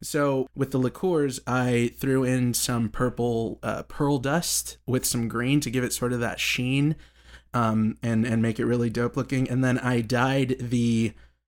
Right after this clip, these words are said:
whipped cream green to put on top of it to sort of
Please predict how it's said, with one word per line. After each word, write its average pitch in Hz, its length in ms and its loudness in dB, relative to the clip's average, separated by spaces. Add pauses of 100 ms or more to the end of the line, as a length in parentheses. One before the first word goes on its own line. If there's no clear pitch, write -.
(140)
whipped 135 260 2
cream 127 340 0
green 123 480 -2 (200)
to 113 120 -6
put 127 160 0
on 113 100 0
top 117 220 0
of 110 100 -4
it 117 120 -2
to 113 100 -6
sort 113 240 -4
of 113 180 -6